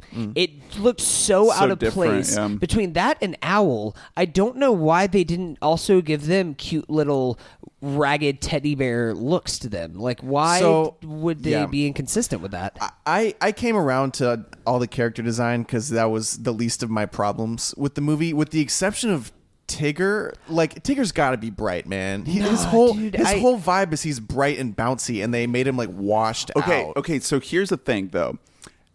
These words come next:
Speaker 3: Based on the trailers for this movie, the,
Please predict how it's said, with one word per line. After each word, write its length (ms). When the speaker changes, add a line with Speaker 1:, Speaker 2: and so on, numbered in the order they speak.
Speaker 3:
Based 380
on 140
the 80
trailers 760
for 160
this 300
movie, 500
the, 420